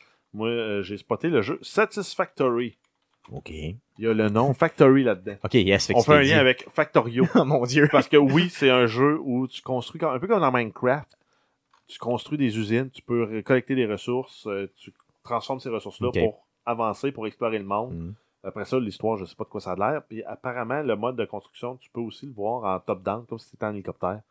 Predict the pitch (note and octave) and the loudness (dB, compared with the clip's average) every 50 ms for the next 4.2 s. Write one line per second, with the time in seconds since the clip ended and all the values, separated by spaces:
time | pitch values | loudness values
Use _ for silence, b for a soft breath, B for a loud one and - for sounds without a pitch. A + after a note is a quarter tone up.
0 | _ - - - - F2 F2+ _ _ - G#2 G2 F#2+ - A2+ G#2 G2+ G#2 A2 A2+ | _ -10 -6 -4 -4 -4 -4 _ _ -8 -8 -8 -6 -4 -4 -2 0 0 -2 -2
1 | - G#2+ G2+ F#2 - - _ - G2 G2 G#2 A2 G#2 - _ _ - G2 - G#2+ | -2 -6 -10 -10 -10 -14 _ -10 -8 -6 -6 -6 -8 -12 _ _ -20 -12 -10 -8
2 | G#2 - - A#2+ A#2+ A#2 G#2+ G2+ G#2+ G2 F#2+ F#2 F2+ F2+ F2+ F2+ F2 - - - | -8 -8 -6 -6 -6 -6 -4 -4 -2 0 0 0 -2 -4 -6 -10 -12 -12 -8 -6
3 | A#2+ A2+ A#2 A#2+ A#2 A#2 G#2 G2+ G2+ F#2 F#2 F#2+ G#2+ A2 G#2 F#2 G2+ G2 F2+ - | -6 -6 -6 -6 -6 -6 -4 -2 -2 0 0 0 0 -2 -4 -6 -6 -8 -8 -8
4 | - F#2+ G2 G2+ | -8 -8 -6 -6